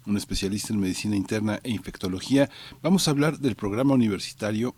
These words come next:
de Investigación sobre Riesgos Epidemiológicos y Emergentes, conocido ahora como puiré, eh, una, una visión que en la, en la, en la palabra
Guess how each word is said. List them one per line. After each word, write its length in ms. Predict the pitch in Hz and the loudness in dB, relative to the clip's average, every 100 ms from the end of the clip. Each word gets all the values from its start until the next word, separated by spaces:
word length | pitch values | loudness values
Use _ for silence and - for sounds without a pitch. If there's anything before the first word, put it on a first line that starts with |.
| - | -4
de 120 | 113 | -2
Investigación 680 | 95 87 - 92 87 120 120 | 0 -2 -4 -6 -4 -4 -4
sobre 260 | 104 90 | -4 -6
Riesgos 360 | 85 101 104 107 | -4 -4 -4 -6
Epidemiológicos 840 | 98 87 82 85 95 - - 92 | -8 -8 -6 -6 -6 -8 -8 -8
y 40 | 82 | -8
Emergentes, 580 | 78 - 101 131 127 - - - - _ - | -10 -6 -6 -4 -6 -10 -18 -18 -20 _ -6
conocido 560 | 101 90 - 107 95 | -4 -4 -2 -2 -2
ahora 240 | - 104 92 | -2 -4 -4
como 400 | - 90 85 76 _ | -6 -6 -6 -10 _
puiré, 460 | 95 92 113 127 - _ - | -6 -4 -4 -6 -8 _ -8
eh, 260 | 101 98 92 90 | -4 -2 -2 -4
una, 340 | - 101 98 95 | -4 -2 -2 -4
una 180 | 101 98 | -4 -6
visión 440 | 90 - 110 113 - - - _ | -6 -4 -2 -4 -6 -20 -20 _
que 460 | - 104 95 98 120 | -8 -4 -4 -6 -6
en 180 | 95 90 | -4 -4
la, 360 | 87 82 80 | -6 -8 -10
en 140 | 101 87 | -8 -6
la, 220 | 85 78 | -8 -8
en 60 | 87 | -12
la 100 | - | -8
palabra 460 | 101 110 95 85 | -4 -4 -4 -8